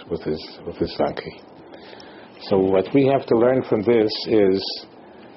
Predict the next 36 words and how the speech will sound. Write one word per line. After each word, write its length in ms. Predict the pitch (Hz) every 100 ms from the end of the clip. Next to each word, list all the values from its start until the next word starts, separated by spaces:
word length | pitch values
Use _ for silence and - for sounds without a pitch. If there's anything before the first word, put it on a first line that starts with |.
| -
that, 220 | - 92 - - - - - - -
you 80 | 123
know, 100 | 117
people 360 | 139 131 123 -
think, 340 | 143 131 110 -
you 80 | 131
know, 180 | 110 107
"What 140 | 110
do 60 | 120
I 100 | 117
need 260 | 113 117 101 - -
the 60 | 104
Yetzer 280 | 104 -
Hara 220 | 98 135 117
for? 140 | 120 95
Boy, 180 | 117 113
I'd 160 | 98
be 120 | 104
better 300 | 95 104 117
off 200 | 113 110
without 320 | 101 95 123 143
it. 220 | - - - - - - - -
The 80 | 95
Yetzer 180 | 95 -
Hara 220 | 117 113
is 100 | 110
trying 260 | - 110 107
to 60 |
get 100 | 110 107
me 160 | 110 107
to 280 | 95 87 - -
sin." 360 | 127 131 110 98 - - - - - -
No. 180 | 101 101 92 78 - - - - - -
The 100 | -
Yetzer 320 | 95 98 110 98
Hara 540 | 139 135 127 123